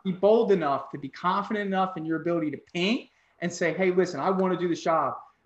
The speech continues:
but we just focus on what we're good at. And we're best at painting," you know, and, and what I tell my customers is find a handyman to take care of that wood repair. Find a handyman to take care of that wallpaper. Find a handyman to get rid of the, or, or a, a, a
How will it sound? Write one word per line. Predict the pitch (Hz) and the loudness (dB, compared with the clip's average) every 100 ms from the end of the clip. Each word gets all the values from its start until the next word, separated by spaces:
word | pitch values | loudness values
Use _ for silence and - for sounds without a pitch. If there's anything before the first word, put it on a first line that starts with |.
| _ | _
but | 160 | -2
we | 151 165 208 | -2 -2 -2
just | 202 202 - | -2 -4 0
focus | 185 180 - | 0 0 -4
on | 165 | -6
what | 160 | -6
we're | 151 | -6
good | 143 127 | -4 -4
at. | 113 - _ _ _ _ _ 147 | -4 -12 _ _ _ _ _ -6
And | 147 139 | -4 0
we're | 170 | 0
best | 160 165 160 - | 2 2 0 -2
at | 175 | -8
painting," | 151 143 113 113 _ _ | -8 -8 -8 -12 _ _
you | 147 | -10
know, | 143 143 | -6 -6
and, | 135 135 | -6 -8
and | 143 135 | -10 -8
what | 147 | -8
I | 151 | -6
tell | 180 | -4
my | 180 | -4
customers | 180 170 165 170 160 | 0 -2 -2 -4 -6
is | 151 143 - _ _ _ | -6 -8 -14 _ _ _
find | - 151 170 | -6 -4 -4
a | |
handyman | 170 175 170 165 156 151 | -4 -6 -4 -4 -4 -6
to | 151 | -10
take | 151 156 | -10 -8
care | - | -4
of | 156 | -2
that | 147 143 | 0 -2
wood | 151 | -4
repair. | 143 - 123 117 - _ _ | -4 -6 -10 -10 -16 _ _
Find | _ 147 156 | _ -4 -4
a | 170 | -4
handyman | 175 175 160 156 | -4 -4 -6 -6
to | 156 | -8
take | 151 | -10
care | 160 151 | -4 -2
of | |
that | 147 | 0
wallpaper. | 147 139 143 123 123 | 0 -2 -4 -14 -18
Find | - 131 156 | -14 -10 -8
a | |
handyman | 165 175 165 165 | -6 -6 -6 -6
to | |
get | 151 156 | -6 -6
rid | 156 | -4
of | 156 | -4
the, | 151 143 - - _ | -2 -4 -6 -20 _
or, | 151 143 | -4 -2
or | 135 147 143 | -2 -2 0
a, | 139 135 139 | 0 -2 -2
a, | 139 135 127 135 | -2 -4 -4 -6
a | 127 | -6